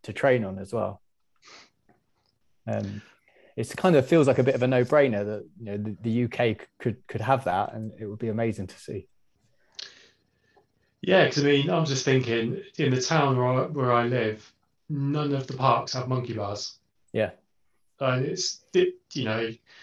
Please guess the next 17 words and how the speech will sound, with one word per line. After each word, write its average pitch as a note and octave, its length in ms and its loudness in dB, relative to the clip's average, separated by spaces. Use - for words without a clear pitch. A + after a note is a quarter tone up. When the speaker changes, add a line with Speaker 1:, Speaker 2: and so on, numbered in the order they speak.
Speaker 2:
I'm G2+ 140 -10
not G#2+ 120 -8
gonna G#2 140 -6
say G2+ 200 -2
my G#2+ 240 0
age A2 220 -2
'cause A2 100 -2
I'll G#2+ 120 0
embarrass G#2+ 320 -2
myself, A#2+ 320 -2
but C3+ 80 0
when A#2+ 120 6
I B2 60 6
was B2 140 4
growing B2 260 4
up, A2+ 340 4
like, A#2+ 640 -2